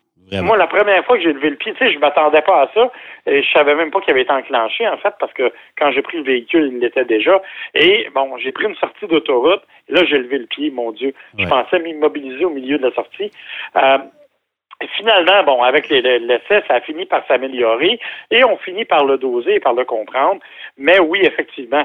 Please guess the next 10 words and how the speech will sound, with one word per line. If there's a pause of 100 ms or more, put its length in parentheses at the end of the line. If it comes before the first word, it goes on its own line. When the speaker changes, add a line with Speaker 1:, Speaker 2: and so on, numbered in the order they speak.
(100)
Speaker 2:
c'est (400)
très (120)
agressif (100)
comme,
<laughs>
comme
freinage. (280)
Speaker 1:
Ah,
ouais,
vraiment.